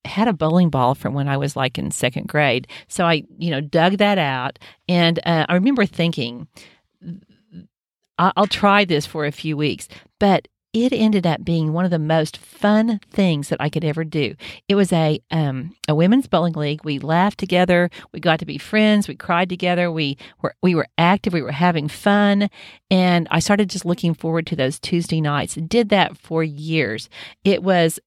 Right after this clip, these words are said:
it was such a great thing. I mean, fun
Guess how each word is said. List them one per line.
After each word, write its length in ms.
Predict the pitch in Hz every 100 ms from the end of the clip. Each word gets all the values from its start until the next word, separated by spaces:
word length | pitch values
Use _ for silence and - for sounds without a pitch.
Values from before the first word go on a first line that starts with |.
| -
it 140 | 190
was 160 | - 156
such 500 | - - 220 214 -
a 60 | 185
great 300 | 180 165 -
thing. 320 | 156 131 143
I 100 | - -
mean, 120 | 165
fun 600 | - - 208 208 208 214